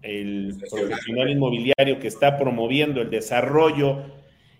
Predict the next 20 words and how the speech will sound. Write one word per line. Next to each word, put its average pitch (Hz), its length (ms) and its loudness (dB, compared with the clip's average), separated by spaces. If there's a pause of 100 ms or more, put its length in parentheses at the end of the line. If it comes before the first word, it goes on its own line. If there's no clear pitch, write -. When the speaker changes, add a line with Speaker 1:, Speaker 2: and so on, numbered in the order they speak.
(100)
Speaker 1:
y, 143 180 2
y, 143 560 -2
y, 135 340 -2
y 143 180 -6
tener 147 640 0
exactamente 156 760 -2
la 123 120 -2
misma 147 360 -4
publicidad 123 580 -2
los 113 220 -6
dos, - 420 4 (460)
¿no? 143 500 -6 (100)
O 117 100 -6
sea, 131 300 0
inclusive, 143 680 0 (260)
no 156 180 -2
solamente 175 840 -4 (440)
quisiera 160 540 2
pensarlo 165 1000 0
en, 117 460 -6